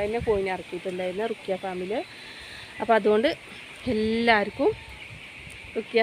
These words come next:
ഫാം ആരാന്ന് വെച്ചാൽ അറിയും കേട്ടോ. ഇപ്പോൾ ഞങ്ങളതൊക്കെ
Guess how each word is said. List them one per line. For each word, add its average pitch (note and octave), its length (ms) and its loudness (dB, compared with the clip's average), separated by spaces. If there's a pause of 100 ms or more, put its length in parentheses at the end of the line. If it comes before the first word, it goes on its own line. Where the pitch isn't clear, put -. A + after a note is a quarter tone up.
ഫാം A#3 200 0 (100)
ആരാന്ന് G3+ 400 4
വെച്ചാൽ G3+ 220 0
അറിയും F3+ 260 -4
കേട്ടോ. F3+ 220 -6 (1120)
ഇപ്പോൾ A#3 200 -2
ഞങ്ങളതൊക്കെ G#3 480 2